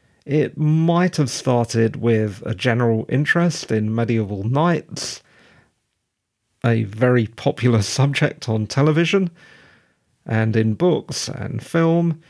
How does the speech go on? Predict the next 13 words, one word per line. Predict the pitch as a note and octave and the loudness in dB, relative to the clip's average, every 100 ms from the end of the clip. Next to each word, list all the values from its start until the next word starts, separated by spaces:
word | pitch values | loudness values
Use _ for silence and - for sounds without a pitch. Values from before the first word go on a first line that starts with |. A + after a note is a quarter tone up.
| _ _ - | _ _ -4
but | D3+ D3 - | 0 0 0
it | E3 E3 - | 0 0 -2
really | - C#3 D3+ A3 A#3 G3+ | -6 0 2 2 2 0
exploded | - - - D3+ F3+ G3+ E3+ A2+ G#2+ A2+ | -2 -6 -8 -2 0 2 2 0 -2 -6
when | C3 C3+ C3 C3 B2+ | -2 0 2 0 -2
John | - F3 F3 | 0 0 0
Boorman's | D3+ D3 C3+ A#2+ A#2+ - | 0 2 2 0 -2 -4
Excalibur | - - - C3+ A2+ A2+ A2+ | -10 -8 0 2 2 2 0
was | A#2 G2 | 0 -2
released | A#2+ A#2 A#2+ A#2 - A#2 | 0 0 2 0 -2 -2
in | A2+ A2+ | 0 0
nineteen | A2+ A#2 A2+ A#2 | 0 0 0 0
eighty-one. | A#2 A2+ B2 G2 A2+ A2 G2+ F#2+ | 0 -2 -4 -4 -2 0 -2 -6